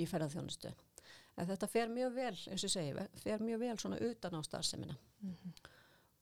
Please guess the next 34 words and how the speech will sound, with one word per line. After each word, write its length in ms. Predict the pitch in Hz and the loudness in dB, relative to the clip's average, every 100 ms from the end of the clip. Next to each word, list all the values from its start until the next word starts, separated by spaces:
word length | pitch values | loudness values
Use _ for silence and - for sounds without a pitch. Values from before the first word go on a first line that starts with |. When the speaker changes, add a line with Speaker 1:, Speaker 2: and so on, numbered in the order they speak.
| - | 0
Speaker 1:
Og, 320 | 156 160 - | 2 2 0
og 300 | 165 - - - - | -2 -2 -4 -12 -6
hérna, 380 | - - - - - - - - - | -6 -4 -8 -8 -12 -16 -18 -20 -14
þannig 220 | - 180 - | -8 -8 -8
að 80 | - - | -12 -8
bara, 140 | 170 170 | -4 -2
já, 120 | 156 143 | -2 -4
mjög 180 | - - | -4 -4
skemmtileg 340 | 180 - 143 | -4 -2 -4
viðbót. 340 | - 151 - - - - 392 | -4 -8 -12 -14 -14 -8 2
Speaker 2:
Já, 160 | 208 190 180 | 4 4 2
einmitt. 460 | - 165 156 - - 220 | 0 0 -2 -4 -8 0
Líf 220 | 214 226 | 2 2
og 80 | 202 | 2
fjör. 320 | - 190 175 - - - | 4 4 4 2 0 -6
Speaker 1:
Það 160 | - 175 | -4 -2
má 60 | 160 | -2
segja. 240 | 160 160 160 | -4 -8 2
Speaker 2:
Það 180 | 220 202 | 6 6
má 80 | |
Speaker 1:
Mjög 80 | 185 | 6
Speaker 2:
segja. 160 | 202 180 | 4 4
Speaker 1:
fjölbreytt. 640 | 196 180 - 180 - - - - - 170 - - 247 | 2 0 0 -2 -2 -10 -8 -6 -6 -6 -2 8 10
Speaker 2:
Einmitt. 440 | 208 180 - - | 10 6 -4 2
Og 100 | 214 | 4
það 120 | 254 277 | 12 10
er 100 | 339 | 10
kannski 240 | - 262 | 2 4
líka 300 | 262 311 208 | 2 4 4
einmitt 180 | 185 - | 4 4
það 140 | 214 | 4
sem 180 | 214 208 202 | 4 6 4
að 100 | - - - _ _ - | 2 -2 -20 _ _ -2
þessi, 240 | 196 196 | 2 2